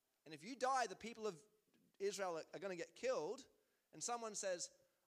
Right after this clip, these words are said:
"I think we should fast and pray three, this is good, it's a good idea. We should also fast and pray for three days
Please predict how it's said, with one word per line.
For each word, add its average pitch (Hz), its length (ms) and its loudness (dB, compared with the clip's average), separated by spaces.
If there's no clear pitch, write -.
"I 320 120 4
think 311 200 -2
we 285 80 4
should 240 180 2
fast 262 340 4
and 226 100 -6
pray 240 160 2
three, 247 220 -4
this 294 200 0
is 254 120 -2
good, 294 180 2
it's - 140 0
a - 20 -2
good 339 140 -2
idea. 269 340 6
We 226 100 -2
should 185 140 4
also 277 360 4
fast 147 360 -2
and 147 100 -14
pray 156 140 -4
for 143 100 -14
three 170 220 -8
days 147 340 -2